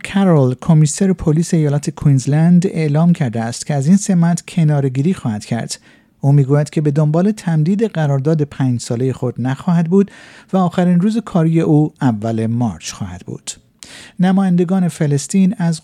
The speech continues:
قضات عالی‌ترین دادگاه سازمان ملل خواستند که اشغال سرزمین خود توسط اسرائیل را غیرقانونی اعلام کند. این درخواست‌ها در افتتاحیهٔ یک هفته استماع در دیوان بین‌المللی دادگستری در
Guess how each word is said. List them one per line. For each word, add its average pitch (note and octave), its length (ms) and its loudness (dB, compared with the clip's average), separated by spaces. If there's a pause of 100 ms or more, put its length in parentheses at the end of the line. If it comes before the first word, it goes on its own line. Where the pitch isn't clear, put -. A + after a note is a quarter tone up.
قضات D3 500 0
عالی‌ترین C#3 840 -2
دادگاه D3 480 -2
سازمان C3+ 500 -4
ملل B2 280 -2
خواستند C#3+ 600 -4
که - 200 -6
اشغال G3 440 -4
سرزمین C#3+ 760 0
خود C#3 180 -4
توسط A#2+ 560 -6
اسرائیل C3 580 -4
را B2+ 200 -2
غیرقانونی A#2 1000 -2
اعلام G#2+ 260 -4
کند. G#2+ 400 -6 (640)
این C3 140 0
درخواست‌ها C#3+ 640 0 (260)
در D3 260 -2
افتتاحیهٔ E3 760 0
یک G3+ 400 0
هفته D#3+ 360 -6
استماع C#3+ 720 -4
در D3+ 200 0
دیوان C3+ 680 -2
بین‌المللی B2 920 -2
دادگستری A#2 920 -6
در A2 420 -6